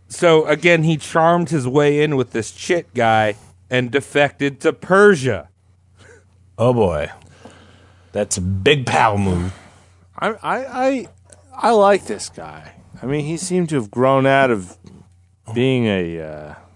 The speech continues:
Speaker 3: an asshole to someone who's out
Speaker 2: Okay.
Speaker 3: for himself. Does that
Speaker 1: That's
Speaker 3: make
Speaker 1: all,
Speaker 3: sense?
Speaker 1: th-, this guy is all about himself.
Speaker 3: Yeah, that's what I mean. Like, he, he seems less punching in the face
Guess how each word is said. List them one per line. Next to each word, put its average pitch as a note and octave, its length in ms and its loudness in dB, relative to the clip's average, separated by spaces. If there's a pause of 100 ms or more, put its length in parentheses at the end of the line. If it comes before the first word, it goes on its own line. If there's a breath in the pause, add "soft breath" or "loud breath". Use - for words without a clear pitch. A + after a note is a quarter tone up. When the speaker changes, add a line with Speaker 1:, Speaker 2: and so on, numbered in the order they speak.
(180)
Speaker 3:
an F2 120 -14
asshole G#2+ 640 -4 (400)
to B2 540 4
someone C#3+ 340 2
who's D3+ 240 0
out E3 220 6
Speaker 2:
Okay. E2+ 260 -4
Speaker 3:
for C#3+ 120 -4
himself. A2+ 640 -4 (460)
Does G#2 120 -4
that A#2+ 80 2
Speaker 1:
That's B2+ 120 0
Speaker 3:
make C3+ 160 -2
Speaker 1:
all, D3+ 80 4
Speaker 3:
sense? D#3 360 -2
Speaker 1:
th-, - 60 -20 (420)
this C3 160 -16
guy G3+ 180 6
is E3 240 0
all C#3 280 2
about A2+ 280 -2
himself. F#2 580 -12
Speaker 3:
Yeah, A#2 400 4 (140)
that's C3 200 6
what D3+ 100 6
I D3 40 6
mean. D3+ 300 4
Like, G2+ 200 2
he, B2 140 -4
he B2+ 300 -4
seems E3 320 0
less E3 240 4
punching D#3 640 0
in C#3 140 2
the A#2+ 60 0
face C#3 580 0